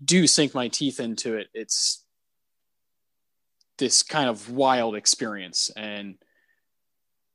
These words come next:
I, I, I, you know, it, it's, it's difficult for me to talk about. I think doing a episode on it would help me kind of figure out, figure out some of my emotions about it, 'cause I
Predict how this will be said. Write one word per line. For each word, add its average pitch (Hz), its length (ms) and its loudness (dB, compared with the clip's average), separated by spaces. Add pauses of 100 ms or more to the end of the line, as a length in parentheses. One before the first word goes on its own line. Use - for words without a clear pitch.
(720)
I, 127 240 0
I, 143 300 4
I, - 20 -4
you 151 220 2
know, 139 200 2
it, 143 240 0
it's, - 380 0
it's - 80 -14
difficult 196 420 2
for - 80 -4
me 185 100 4
to 160 60 -4
talk 196 200 4
about. 127 220 4
I 120 100 -2
think 147 260 0
doing 151 360 4
a 131 240 2
episode 135 440 2
on 139 140 2
it 123 80 -2
would 127 160 0
help 139 200 4
me 139 200 0
kind 139 240 0
of 127 140 -6 (1080)
figure 139 380 2
out, 131 180 4 (240)
figure 135 240 -4
out 123 80 -2
some 143 160 0
of 135 80 -2
my 131 100 0
emotions 131 400 -2
about 110 260 -2
it, 92 60 -16
'cause 117 140 -6
I 107 220 -4